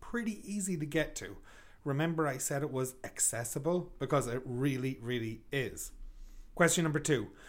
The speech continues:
what was one of the first things Ronan noticed when he got out of the Uber? And the answer is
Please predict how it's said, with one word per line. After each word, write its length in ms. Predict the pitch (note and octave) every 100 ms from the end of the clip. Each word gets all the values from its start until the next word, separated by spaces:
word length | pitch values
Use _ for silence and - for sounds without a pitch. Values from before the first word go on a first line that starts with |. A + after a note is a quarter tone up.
| -
what 180 | - G3
was 240 | G#3+ G3+ E3
one 180 | F3
of 60 | E3
the 60 | E3
first 560 | - - F3+ F3+ - - -
things 380 | F3 D#3+ C3+ C#3
Ronan 440 | C#3+ C#3 C#3+ C3 B2
noticed 540 | F#3+ A3+ C#3 C3+ -
when 80 | C#3
he 80 | C3+
got 260 | C#3 -
out 240 | A#2 B2+ C3
of 220 | A#2 A#2+ A#2
the 180 | B2 -
Uber? 480 | D#3 G3 E3+ A#2 F#2 - - -
And 120 | A2+
the 120 | G#2+
answer 420 | - G#3 G#3 D3+ A#2
is 280 | A#2+ A#2+